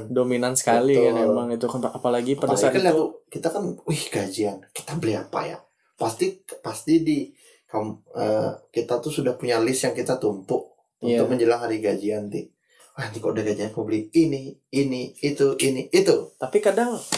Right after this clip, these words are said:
Speaker 1: itu list hanyalah sebuah list ya, Will, ya. Kadang itu malah overload malah, Will.
Speaker 2: Kalau aku,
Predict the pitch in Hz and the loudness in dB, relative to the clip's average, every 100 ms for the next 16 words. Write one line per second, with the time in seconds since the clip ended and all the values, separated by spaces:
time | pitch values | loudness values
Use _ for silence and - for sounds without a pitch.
0 | - - _ _ _ _ _ _ 156 156 | -8 -16 _ _ _ _ _ _ -6 -6
1 | - 151 147 226 220 208 - _ 147 147 | -2 -2 0 2 2 0 -6 _ 2 4
2 | 190 190 165 175 170 165 165 151 151 143 | 2 0 2 2 2 2 0 0 2 2
3 | 208 180 139 135 143 147 165 156 185 233 | 2 4 4 4 4 4 2 0 0 0
4 | 185 247 247 180 151 147 151 139 139 202 | 0 2 0 0 0 2 2 -2 0 2
5 | 226 151 127 117 123 180 - _ _ _ | 2 2 0 0 0 -2 -6 _ _ _
6 | _ _ _ _ _ - 104 104 - | _ _ _ _ _ -4 -2 -2 -4